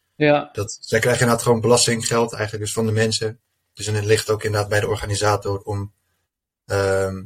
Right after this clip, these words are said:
Speaker 2: om die mensen er ook inderdaad bij gaan, bij, bij te gaan betrekken. Dat inderdaad.
Speaker 1: Ja, precies. Dus,
Speaker 2: Ja,
Speaker 1: dus
Speaker 2: naar voren.
Speaker 1: het is ook niet zo gek, hè, als een gemeente jouw geld betaalt en jou sponsort om, eh, om een evenement neer te zeg-,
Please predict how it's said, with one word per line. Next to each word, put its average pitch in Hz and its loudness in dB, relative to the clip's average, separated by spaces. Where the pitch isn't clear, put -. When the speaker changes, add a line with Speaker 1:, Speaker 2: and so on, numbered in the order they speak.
Speaker 2:
om 123 0
die 120 6
mensen 107 4
er 107 0
ook 104 6
inderdaad 101 -2
bij 101 0
gaan, 98 -4
bij, 110 0
bij 113 4
te 113 -4
gaan 110 2
betrekken. - -6
Dat - -20
inderdaad. 90 -18
Speaker 1:
Ja, 151 4
precies. 135 0
Dus, 131 -2
Speaker 2:
Ja, - -14
Speaker 1:
dus 139 -8
Speaker 2:
naar - -16
voren. 95 -20
Speaker 1:
het 143 4
is 143 4
ook 151 6
niet 147 8
zo 131 4
gek, 135 2
hè, 135 6
als 135 2
een 139 -2
gemeente 139 2
jouw 135 4
geld 143 0
betaalt 135 2
en 135 -4
jou 131 2
sponsort 139 0
om, 139 -2
eh, 135 -2
om 139 -6
een 135 -6
evenement 135 -2
neer 131 -2
te 131 -16
zeg-, 127 -10